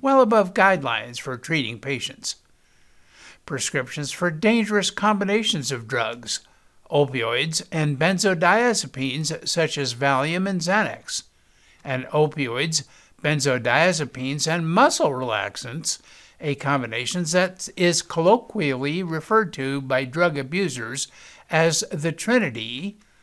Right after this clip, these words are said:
because of the rapid euphoric effects of this combination of drugs.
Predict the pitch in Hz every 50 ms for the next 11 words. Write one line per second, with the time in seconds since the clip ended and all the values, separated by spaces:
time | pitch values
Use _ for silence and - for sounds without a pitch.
0 | _ _ _ _ _ _ _ _ _ _ - 165 156 - 190 190 180 - 196 170
1 | 160 160 175 165 165 156 147 156 180 196 208 202 214 226 196 165 160 170 160 -
2 | - - 190 190 185 175 165 175 - - - 147 - - - 226 208 160 120 117
3 | - - 160 135 120 123 151 185 180 - - - 165 151 135 135 127 135 135 139
4 | 123 - - 120 110 107 110 - 156 151 120 101 110 120 - - -